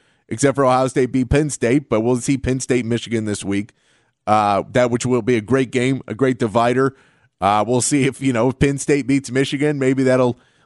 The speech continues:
let some pressure off the Harbaugh thing, and, or maybe it'll add more on that they had been stealing signals and now they can't. Uh, it, all of these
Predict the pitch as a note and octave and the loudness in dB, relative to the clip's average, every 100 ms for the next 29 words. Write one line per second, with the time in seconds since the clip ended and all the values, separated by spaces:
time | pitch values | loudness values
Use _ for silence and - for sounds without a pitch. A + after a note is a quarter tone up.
0 | - C3 - A#2+ - C#3 - C3+ C3 A#2 | -2 0 0 -4 0 0 2 0 2 0
1 | A#2 C3+ C3+ C3+ C3+ C3+ C#3 C#3 A2+ G#2+ | 2 2 2 2 2 0 0 -2 -6 -6
2 | G2+ G2+ A2 A2+ B2+ C#3 C3 - - C3 | -6 0 0 2 0 2 0 -2 -2 0
3 | C#3 C3+ C#3+ C#3 B2 G2+ F2+ F#2 A#2+ A#2 | 0 2 2 2 2 -2 -4 -2 -2 -2
4 | A#2 - B2+ A#2+ A2+ C3 A#2 G2 F#2+ G#2+ | -4 -2 -2 -2 0 -2 0 -4 -4 0
5 | A#2+ A#2 G#2+ - A#2 F2+ - _ _ _ | 0 0 -4 -4 -6 -6 -10 _ _ _
6 | _ _ - G#2+ G2+ F#2+ - F#2+ - - | _ _ -2 2 2 0 -2 -10 -4 0
7 | D#3 E3+ C#3+ C#3+ C3+ A2+ - | 2 2 2 2 2 -2 -10